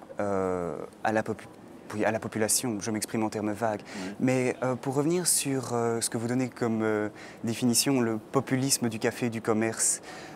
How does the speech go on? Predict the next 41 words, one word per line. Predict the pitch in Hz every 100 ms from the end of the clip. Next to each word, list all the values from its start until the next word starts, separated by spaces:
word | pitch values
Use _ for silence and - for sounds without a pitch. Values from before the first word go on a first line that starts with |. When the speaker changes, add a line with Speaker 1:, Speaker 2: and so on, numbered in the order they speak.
| - -
Speaker 1:
euh, | 120 113 113 110 110 104
j'aimerais | 127 139 196
le |
mettre | 214 -
en | 151
lien | 139 165
avec | 147 - - - - -
une | 156 160 160 143 127 -
des | 120 120 - - - - - - - - -
causes | 151 160 151 123 123
et | 127
éventuelles | 123 123 - 127 120 -
autres | 139 139 123
solutions | 123 113 - - 139 123 - - - - -
co-, | 113 - -
comme | - 113
remède | 123 123 123
au | 113
populisme, | 117 113 120 151 - 165 151 - -
qui | 123
je | 123
pense | 143 139 - -
nous | 123 120
intéressera | 117 120 117 - 127
tous | 120 -
les | 123
quatre | - 139 -
puisque | 123 -
nous | 120
sommes | 110 117
étudiants, | 110 110 120 147 170 - - - -
euh, | 98 82 127
la | 139 135
question | 139 - 151
de | 127
l'éducation | 123 120 117 - 127 120
dont | 113 120
on | 120
entend | 120 127
beaucoup | 120 147
parler. | 123 117 110 107